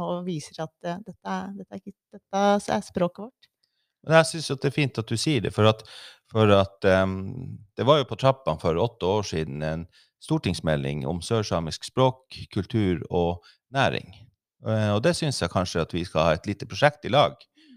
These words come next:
Speaker 2: om å få til en sånn stortingsmelding. Jeg har allerede lev-, eh, eh, varslet stortingsgruppa til Arbeiderpartiet om at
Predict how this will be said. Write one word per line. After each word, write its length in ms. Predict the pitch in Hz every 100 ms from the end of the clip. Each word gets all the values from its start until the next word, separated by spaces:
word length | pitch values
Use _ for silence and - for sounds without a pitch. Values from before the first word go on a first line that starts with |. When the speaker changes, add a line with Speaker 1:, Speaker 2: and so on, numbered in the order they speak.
| _ 98
Speaker 2:
om 80 |
å 80 | 98
få 160 | 175 202 -
til 160 | 87
en 100 | 78 73
sånn 220 | 78 73
stortingsmelding. 680 | - 95 85 - 80 69 76
Jeg 40 | 113
har 100 | 147
allerede 540 | 139 139 120 127 90 82
lev-, 160 | 90 104 - _ _
eh, 560 | 90 87 87 82 78 80
eh, 440 | - - 76 82 85
varslet 560 | 95 104 - 71 71 78
stortingsgruppa 800 | - 85 139 - 104 - 67 65 -
til 260 | 80 82
Arbeiderpartiet 640 | 69 90 135 127 107 80 76
om 140 | 78
at 240 | 76 -